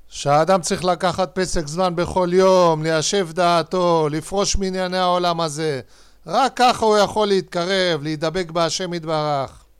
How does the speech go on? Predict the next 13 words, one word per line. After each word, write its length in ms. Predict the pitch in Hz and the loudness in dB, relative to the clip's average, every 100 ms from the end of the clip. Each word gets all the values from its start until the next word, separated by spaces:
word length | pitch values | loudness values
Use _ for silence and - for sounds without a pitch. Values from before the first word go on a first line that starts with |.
| - _ _ _ _ _ _ _ _ | -20 _ _ _ _ _ _ _ _
וכמובן, 680 | 113 123 156 160 208 311 311 208 | -12 -8 -4 0 0 0 0 2
כל 220 | 202 196 | 4 4
העניין 280 | 202 208 202 | 4 2 0
של 200 | 208 202 | 0 0
התשובה, 520 | 196 220 208 220 175 | 0 -2 2 2 4
מה 160 | 151 | 2
זה 140 | 160 185 | 0 -2
תשובה? 420 | - 175 147 135 | -2 -2 0 -2
תשובה 340 | - 180 233 | -2 -2 0
זה 140 | 233 247 | 0 0
לשוב 340 | 226 - 247 | -2 -2 -4
להשם 400 | 240 233 - 247 240 | -4 -2 -4 -4 -6
יתברך. 680 | 196 208 185 170 143 - | -4 -2 0 0 -4 -10